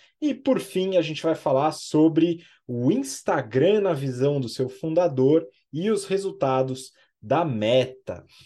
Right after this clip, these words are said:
E pra me auxiliar nesse episódio, eu tô com a excelente contribuição e,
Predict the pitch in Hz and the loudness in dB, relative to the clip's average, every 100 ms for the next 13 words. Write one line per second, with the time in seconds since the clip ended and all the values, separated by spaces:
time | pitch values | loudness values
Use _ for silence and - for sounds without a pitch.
0 | _ 180 214 247 226 180 - 175 147 147 | _ -2 0 2 2 0 0 2 2 2
1 | 165 220 - 190 180 247 208 247 - _ | -2 -4 -6 0 2 2 0 -10 -14 _
2 | 151 156 - 202 233 - _ _ - 175 | 0 0 4 4 4 -4 _ _ -2 0
3 | 208 190 - 143 147 139 123 _ _ _ | 0 -2 -2 0 0 -2 -6 _ _ _
4 | _ _ 226 247 240 170 180 170 - 180 | _ _ -2 0 2 4 2 -2 -2 -2
5 | 175 190 196 196 - 175 214 262 - _ | 0 -2 0 -4 2 2 4 0 -6 _
6 | - 139 139 131 123 | -4 0 4 2 0